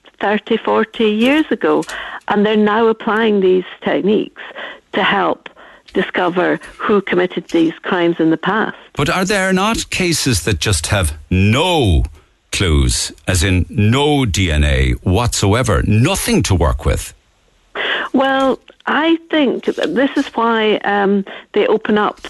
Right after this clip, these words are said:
Speaker 1: uh, cold cases and continually review what could be done with the advancement of new techniques. For example, there was the horrendous,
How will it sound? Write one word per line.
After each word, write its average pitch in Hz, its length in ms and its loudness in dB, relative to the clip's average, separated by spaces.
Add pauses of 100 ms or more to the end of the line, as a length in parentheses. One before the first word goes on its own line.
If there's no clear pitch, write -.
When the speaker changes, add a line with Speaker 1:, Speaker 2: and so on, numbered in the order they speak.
(400)
Speaker 1:
uh, 170 120 0
cold 185 400 0
cases 175 540 -2 (400)
and 202 160 0
continually 269 760 2
review 202 580 0 (540)
what - 280 0
could 240 240 -2
be 190 100 2
done 170 440 0
with 202 240 -2
the 214 140 2
advancement 208 600 -2
of - 160 -4
new 190 160 4
techniques. - 560 -2 (380)
For 226 160 -2
example, 208 680 0
there 196 160 0
was 208 220 2
the 196 100 0
horrendous, 208 580 0